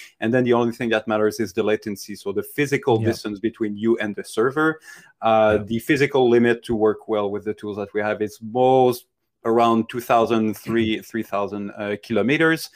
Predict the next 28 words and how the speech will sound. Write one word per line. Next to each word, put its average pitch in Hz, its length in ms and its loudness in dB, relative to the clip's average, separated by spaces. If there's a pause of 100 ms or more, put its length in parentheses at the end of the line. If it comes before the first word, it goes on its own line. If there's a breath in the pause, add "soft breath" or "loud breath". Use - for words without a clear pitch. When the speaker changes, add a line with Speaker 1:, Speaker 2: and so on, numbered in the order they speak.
(240 loud breath)
Speaker 1:
which 123 220 -2
means 123 180 -2
that 113 100 2
the 107 80 0
big 127 180 -2
studios 113 380 -2
right 110 200 0
now, 107 140 0
they're 104 160 -2
doing, 101 240 -6
"Okay, 131 300 -2
we're 104 180 -8
going 107 280 -2
to 107 140 -12
have 98 200 -8
one 104 160 -4
hub 101 300 -6
in 95 100 -18
Europe, 180 460 0
one 110 220 -2
nor-, 104 200 -4
Speaker 2:
Mm-hmm. 92 480 -8
Speaker 1:
North 135 240 -2
America, 165 580 2
maybe 120 360 0
one 107 220 -4
in 104 200 -12
India, 143 500 2